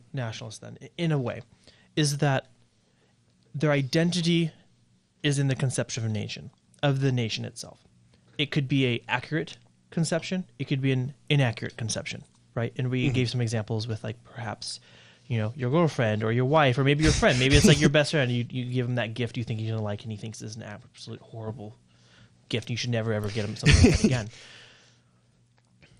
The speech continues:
Speaker 1: So then from this question, though, we have to begin to ask, okay, how do we look at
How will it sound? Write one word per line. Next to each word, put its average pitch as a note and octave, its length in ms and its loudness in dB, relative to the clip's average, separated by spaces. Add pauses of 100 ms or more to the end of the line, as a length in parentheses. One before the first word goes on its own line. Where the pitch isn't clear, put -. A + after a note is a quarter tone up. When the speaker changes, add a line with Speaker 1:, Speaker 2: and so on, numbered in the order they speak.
(140)
Speaker 1:
So - 180 -4
then E3 220 0
from G3 680 -6
this D3 200 -4
question, C#3 520 -4
though, G#2+ 240 -10 (260)
we D3 120 -4
have F#3 320 -6
to G3+ 80 -10
begin D3 360 -4
to - 140 -6
ask, A2+ 300 -10 (340)
okay, A#2+ 220 -12 (2750)
how F3+ 420 -4
do G#3 120 -4
we G3+ 140 -2
look B2 240 -2
at A2 320 -8